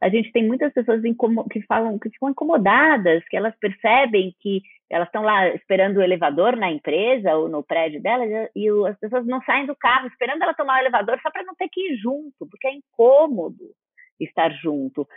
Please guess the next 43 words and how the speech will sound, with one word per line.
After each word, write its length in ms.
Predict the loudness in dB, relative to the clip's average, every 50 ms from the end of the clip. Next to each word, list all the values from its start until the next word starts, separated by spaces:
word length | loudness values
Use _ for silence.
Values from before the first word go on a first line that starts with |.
| -10 -4
"Ah, 320 | 0 2 4 4 4 2 2
minha 180 | 2 0 0
vizinha 460 | 2 0 0 0 0 -2 -2 -4 -4
pega 280 | -2 0 2 2 2 2
toda 240 | 0 0 0 0 0
vez 240 | 0 0 0 0 0
o 220 | 2 2 2 2
elevador 360 | 2 0 0 -2 -2 -2 -4 -4
de 100 | -6 -8
serviço", 640 | -10 -8 -8 -6 -6 -6 -4 -6 -6 -6 -8 -8 -6
só 80 | -6 -6
pra 120 | -6 -6
não 140 | -6 -6 -6
perguntar, 320 | -6 -6 -6 -4 -6 -6
porque 180 | -6 -6 -8 -6
pra 140 | -4 -2 0
ela 120 | 0 0
é 40 | 0
muito 200 | -2 -4 -6 -8
difícil 340 | -12 -12 -12 -14 -14 -12 _ -10
falar 320 | -8 -6 -4 -6 -6 -8 -10 -18 _ _ _ -6
do, 380 | -2 0 0 2 2 0 0 -2
do 240 | -2 -2 0 0 2
meu 180 | 2 0 0 -2 -2
filho, 380 | -4 -2 0 0 0 -2 -4 -6 -8 _ _ _ _ _ _ _ _ _ _
né? 380 | -12 -10 -8 -6 -6 -8 -8 -10 -14 -20 -20 -20 -12 _ 0
Ah, 420 | 2 4 4 6 4 4 2 2 0
então, 440 | -4 -2 2 2 2 2 2 -2 -4 _
a, 300 | 0 0 0 0 -2 -4 _
as 120 | -8 -8 -6 -4
pessoas, 260 | -6 -2 0 0 0
a 40 | 2
gente 200 | 0 -2 -2 0
tem 240 | -2 0 0 -2 -2
nessa 360 | 0 0 0 0 0 0 0
mesma 340 | 2 4 2 2 2 2 0
ideia 540 | 0 2 4 4 6 6 6 4 2 0 -2
que 100 | -2 -4
a 20 |
gente 240 | -6 -8 -10 -12 -14
dizia 600 | -14 -12 -8 -4 -2 0 2 4 4 4 4 4
antes, 320 | 0 -4 -12 -14 -14 -12 -12
de 140 | -14 -14